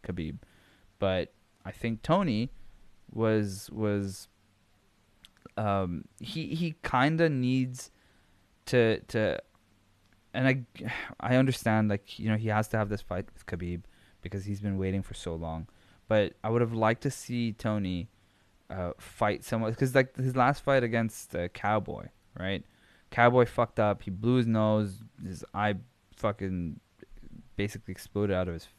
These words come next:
fucking skull. But had it, had, had he not done that, right, that, that fight could have gone,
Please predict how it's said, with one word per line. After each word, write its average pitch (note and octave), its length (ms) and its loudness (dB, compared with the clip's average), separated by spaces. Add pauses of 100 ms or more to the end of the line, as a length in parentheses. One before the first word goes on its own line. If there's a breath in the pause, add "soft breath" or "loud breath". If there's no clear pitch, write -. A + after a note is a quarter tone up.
(100)
fucking - 320 -6
skull. F2 480 -6 (600 soft breath)
But A2 340 2 (120)
had B2 300 -2
it, - 160 -6
had, A#2 260 2 (120)
had C3 180 2
he F#3 80 4
not E3 280 4
done B2 260 6
that, G2+ 360 2 (360)
right, F#2+ 380 -4 (680 soft breath)
that, A#2+ 300 0 (100)
that A2 180 0
fight B2+ 240 2
could B2 140 -2
have A2 120 2
gone, G#2+ 380 2